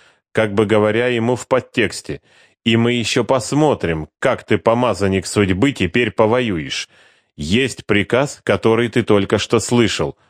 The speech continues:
К полуночи прибудет транспорт, который до утра скрытно перебазирует орудия и пулемётные установки в район порта. А ведь благодаря зениткам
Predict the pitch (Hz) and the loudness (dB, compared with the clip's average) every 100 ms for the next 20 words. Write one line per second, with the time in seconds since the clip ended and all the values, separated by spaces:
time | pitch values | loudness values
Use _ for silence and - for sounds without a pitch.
0 | _ - - 117 120 135 143 - 123 131 | _ -20 -2 0 2 0 -2 -2 -2 0
1 | 131 135 131 123 - 127 156 - - 82 | 2 2 2 0 -2 -2 -2 -4 -4 -4
2 | - - _ _ _ _ _ - - 123 | -6 -20 _ _ _ _ _ -2 0 2
3 | 123 117 98 117 113 104 110 113 135 123 | 2 0 2 2 2 0 0 0 -2 -8
4 | - 123 120 139 135 104 120 110 123 107 | -4 2 2 2 0 0 0 2 0 0
5 | 123 113 107 95 107 127 147 104 87 - | 0 2 2 2 0 0 0 0 0 0
6 | 110 110 107 107 123 135 120 117 107 - | 0 2 2 2 0 0 0 2 0 0
7 | 107 110 113 - 98 90 104 104 127 120 | 0 0 -2 -2 -2 2 2 0 -2 0
8 | 127 110 - - - _ _ _ _ _ | 2 2 0 -10 -14 _ _ _ _ _
9 | 76 85 95 123 101 95 113 120 117 120 | 0 2 2 0 -2 0 0 0 0 0
10 | 120 104 107 107 117 131 107 82 | 0 0 2 2 0 -2 -2 -4